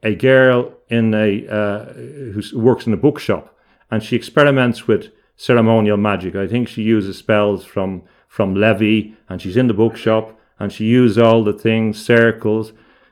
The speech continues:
triangles, wands, braziers, a whole lot, mirrors, and a demon is evoked,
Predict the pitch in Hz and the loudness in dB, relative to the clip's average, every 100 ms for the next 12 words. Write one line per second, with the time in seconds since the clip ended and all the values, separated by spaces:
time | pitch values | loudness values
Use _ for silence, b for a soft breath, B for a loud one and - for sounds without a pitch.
0 | _ - - 113 113 113 107 104 107 107 | _ -8 0 2 4 2 0 0 0 -2
1 | 92 92 113 113 110 110 110 - 113 113 | -4 0 2 2 2 -2 -4 -4 -2 2
2 | 110 107 107 101 110 127 107 110 110 120 | 2 0 -2 0 2 4 4 2 4 6
3 | 113 113 - - _ _ _ _ _ 120 | 6 4 -2 -14 _ _ _ _ _ -4
4 | 123 120 123 - _ _ _ _ _ _ | 0 0 -4 -10 _ _ _ _ _ _
5 | _ _ 117 104 127 147 135 123 120 120 | _ _ -2 0 4 4 6 4 2 -2
6 | _ 117 110 120 131 117 92 - | _ -4 0 4 6 4 2 -10